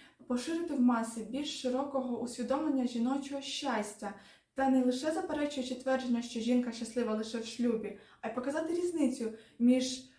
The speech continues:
поняттям "згода на секс" від жінки та бажанням сексуальним жінки.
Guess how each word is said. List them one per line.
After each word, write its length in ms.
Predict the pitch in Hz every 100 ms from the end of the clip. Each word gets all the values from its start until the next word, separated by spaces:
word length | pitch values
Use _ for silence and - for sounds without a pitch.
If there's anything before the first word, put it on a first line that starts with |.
| _ -
поняттям 480 | 254 285 269 233
"згода 400 | 226 - 254 220
на 120 | 220 220
секс" 440 | - 214 - -
від 180 | 302 -
жінки 460 | - 330 320 - - _
та 120 | - 233
бажанням 680 | 233 220 226 233 262 214
сексуальним 760 | - 208 - 208 202 202 190 196
жінки. 520 | 196 185 - -